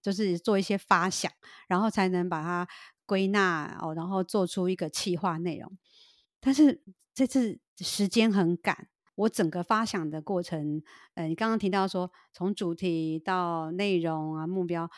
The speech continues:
我是反过来的。我是先想目标跟受众，我大概先设定我自己对于，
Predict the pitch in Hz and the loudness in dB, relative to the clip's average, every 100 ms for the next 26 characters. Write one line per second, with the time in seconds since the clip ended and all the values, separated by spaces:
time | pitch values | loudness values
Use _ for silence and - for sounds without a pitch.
0 | - 165 160 - - 156 156 180 170 - | -14 -10 -6 -2 0 -2 -4 -10 -10 -12
1 | - - - _ _ _ 190 180 285 262 | -16 -18 -20 _ _ _ -2 2 2 4
2 | 269 233 165 151 196 190 185 175 175 185 | 4 4 0 0 0 2 0 -2 0 0
3 | 190 - 160 - 170 175 _ _ _ 175 | 0 0 -2 -2 -8 -8 _ _ _ 0
4 | 214 220 220 220 226 196 180 190 165 165 | 2 2 2 2 4 2 4 2 2 -2
5 | _ - - _ _ _ _ 180 175 277 | _ -20 -20 _ _ _ _ 0 2 2
6 | - 170 156 214 185 180 165 160 160 | 0 -4 -2 0 0 2 0 -2 -4